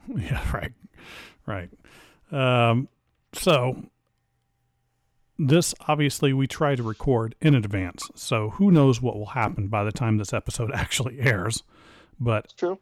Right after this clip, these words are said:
Speaker 1: as we're recording it right now, we have been in state lockdown for, what, a week now?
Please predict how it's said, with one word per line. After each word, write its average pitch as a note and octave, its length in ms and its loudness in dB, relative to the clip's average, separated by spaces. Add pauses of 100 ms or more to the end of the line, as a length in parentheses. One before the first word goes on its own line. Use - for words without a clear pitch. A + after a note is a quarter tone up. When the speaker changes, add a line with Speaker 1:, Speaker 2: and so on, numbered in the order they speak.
(100)
Speaker 1:
as C#3+ 200 2
we're E3 200 4
recording C#3+ 400 6
it B2 120 -2
right B2 220 -2
now, D3+ 500 0
we D3 200 0
have C3 440 -2
been C3 300 4
in B2+ 600 2 (1000)
state - 420 -2
lockdown D3+ 540 0
for, C3+ 100 -4
what, B2+ 220 0 (100)
a A#2 40 -6
week C3+ 340 -2 (160)
now? F#3 280 0